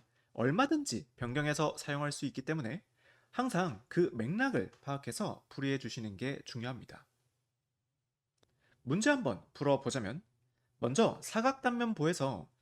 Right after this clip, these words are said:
최대 수평 전단 응력은 이 에이분의 삼 피로 구할 수 있고요. 주어진 정보값들 이용해서 물체가 받고 있는 전단 응력은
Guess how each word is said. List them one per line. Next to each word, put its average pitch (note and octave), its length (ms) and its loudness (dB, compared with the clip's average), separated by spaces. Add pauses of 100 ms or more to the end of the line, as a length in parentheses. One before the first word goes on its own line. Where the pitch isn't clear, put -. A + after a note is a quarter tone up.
(100)
최대 A3+ 380 6
수평 A3+ 420 -2
전단 D#3+ 280 2
응력은 D3+ 380 0 (320)
이 F3 320 0
에이분의 E3+ 520 2
삼 A3 280 -2
피로 G#3+ 340 2 (100)
구할 G#2+ 260 -4
수 - 300 -4
있고요. C3 400 -4 (920)
주어진 G#3+ 440 6
정보값들 G#3+ 720 0
이용해서 A#2 520 -2 (340)
물체가 G#3 480 4
받고 G#3 280 4
있는 G3+ 300 2
전단 C#3+ 300 2
응력은 C#3 400 -2